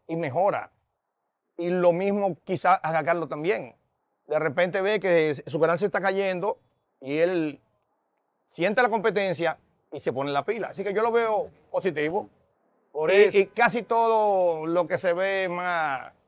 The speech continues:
Speaker 1: contenido, es contenido. <laughs>
Speaker 2: Por eso los estados organizados siempre protegen la competencia.
Speaker 1: Claro.
Speaker 2: Porque la competencia siempre beneficia al mercado.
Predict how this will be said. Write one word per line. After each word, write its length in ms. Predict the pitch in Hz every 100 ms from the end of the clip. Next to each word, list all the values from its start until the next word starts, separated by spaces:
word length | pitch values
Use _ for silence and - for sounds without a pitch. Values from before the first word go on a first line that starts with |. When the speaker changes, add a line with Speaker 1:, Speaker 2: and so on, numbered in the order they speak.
| _ _ _
Speaker 1:
contenido, 600 | - 180 175 160 139 107 _ _ -
es 120 | 151
contenido. 500 | 196 151 147 120 107 _ _
<laughs> 460 | - - - 151 _ _
Speaker 2:
Por 140 | - 156
eso 440 | 226 202 160 147
los 200 | 147 135
estados 460 | 139 - 151 175 180
organizados 600 | 165 165 151 156 139 131
siempre 280 | 156 147 135
protegen 320 | 131 127 139
la 100 | 131
competencia. 540 | 123 117 180 175 117
Speaker 1:
Claro. 400 | 104 101 92 107
Speaker 2:
Porque 240 | - 135 151
la 100 | 147
competencia 420 | 147 135 160 165
siempre 260 | 165 147
beneficia 360 | 139 139 123 120
al 60 | 123
mercado. 580 | 123 - 139 110 87